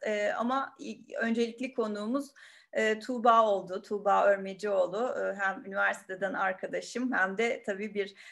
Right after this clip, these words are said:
Antalyalı olarak bu konuda bize en, e, doğru bilgileri verecek kişi.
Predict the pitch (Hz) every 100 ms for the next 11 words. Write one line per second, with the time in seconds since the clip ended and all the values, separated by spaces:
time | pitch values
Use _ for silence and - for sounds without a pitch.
0 | - - 226 233 254 254 226 214 202 208
1 | 277 277 233 226 233 233 226 220 226 202
2 | 202 214 - 196 196 196 190 208 208 214
3 | 208 196 196 208 208 185 185 202 202 -
4 | 170 - 262 -